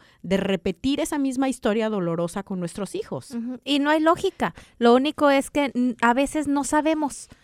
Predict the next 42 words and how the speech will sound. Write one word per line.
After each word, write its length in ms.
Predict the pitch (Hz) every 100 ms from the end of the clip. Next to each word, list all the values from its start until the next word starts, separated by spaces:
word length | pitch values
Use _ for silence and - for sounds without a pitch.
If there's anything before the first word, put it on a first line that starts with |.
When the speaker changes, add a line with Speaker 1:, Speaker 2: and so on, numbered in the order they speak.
| _ _
Speaker 2:
no 140 | 247 262
nos 180 | 311 294
damos 280 | 294 294
cuenta 380 | - 294 254 277 - -
de 140 | 233
lo 140 | 240 226
que 80 |
estamos 360 | 220 - 247 262
haciendo 380 | 262 254 240 240
porque 260 | 226 202 196
creemos 420 | 214 220 220 -
que 100 | 208
es 100 | 196
lo 160 | 196
normal. 380 | 180 165 190 359 - _ _ -
Porque 280 | 277 196 240
a 20 |
Speaker 1:
Exactamente. 260 | 208 190 214
Speaker 2:
nosotros 320 | 208 214 240
nos 160 | 254
pasó, 300 | - - 403
a, 200 | 392 233 -
es 120 | 226
normal 420 | 214 190 240 320
que 80 | 247
a 60 | 220
cualquiera 380 | 185 185 180 175
le 100 | 202
pase. 280 | 285 - -
Ahora, 240 | 196 190
lo 180 | 190 185
que 140 | 208
hay 80 | 208
que 80 | 226
enseñar 360 | 220 226 214 208
es 140 | -
a 40 |
los 140 | 196 190
niños 320 | 190 185 185
a 80 | 196
ser 180 | - 180
fuertes. 560 | - 170 - - -